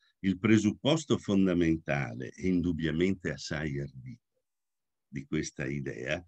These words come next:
sta nella concezione più volte espressa da Scoto che le artes liberales,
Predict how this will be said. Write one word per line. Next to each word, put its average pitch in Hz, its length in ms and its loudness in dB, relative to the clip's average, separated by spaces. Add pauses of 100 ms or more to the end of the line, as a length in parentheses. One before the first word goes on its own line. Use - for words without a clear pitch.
(300)
sta 123 480 2 (420)
nella 90 760 6 (240)
concezione 104 880 2
più 90 180 -2
volte 117 480 4
espressa - 800 -8 (460)
da - 140 -12
Scoto - 720 -12 (320)
che 117 120 6
le 107 160 8
artes 127 580 2
liberales, 71 1120 -4